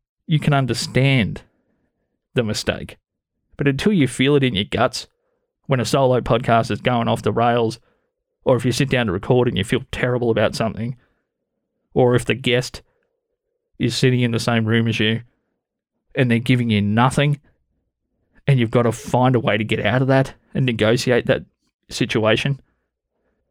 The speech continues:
start sooner rather than later. Because getting back to the gym analogy, the early pain of lifting weights, which I know for me at the moment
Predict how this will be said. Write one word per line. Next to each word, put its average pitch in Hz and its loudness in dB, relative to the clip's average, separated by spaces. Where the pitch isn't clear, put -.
start 170 -2
sooner 151 2
rather 110 2
than 95 -2
later. 76 -4
Because 143 2
getting 160 2
back 131 2
to 113 -2
the 98 -4
gym 135 0
analogy, 95 -4
the 151 2
early 160 4
pain 131 0
of 92 -2
lifting 110 -4
weights, 98 -4
which 185 -2
I 123 -2
know 120 2
for 120 -2
me 120 2
at 117 -2
the - -2
moment 120 2